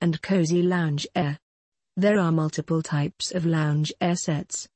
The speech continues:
as you can wear lounge tops with bottoms, long tops, kaftans, lounge dresses, maxi dresses, night suits, and myriad more. Yes,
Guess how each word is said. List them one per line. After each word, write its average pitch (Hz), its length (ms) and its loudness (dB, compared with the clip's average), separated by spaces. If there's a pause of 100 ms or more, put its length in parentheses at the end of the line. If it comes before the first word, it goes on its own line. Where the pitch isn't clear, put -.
(240)
as 196 240 2
you 214 100 6
can 190 200 2
wear 208 240 2
lounge 151 440 0
tops - 460 -4
with 160 260 0
bottoms, 151 540 -2 (220)
long 165 320 4
tops, - 520 -2 (160)
kaftans, 147 600 -2 (180)
lounge 175 420 2
dresses, 156 540 -2 (220)
maxi 175 500 0
dresses, 151 560 -4 (200)
night 165 380 0
suits, - 580 -4 (180)
and 180 180 4
myriad 160 440 2
more. 147 400 0 (360)
Yes, 190 480 0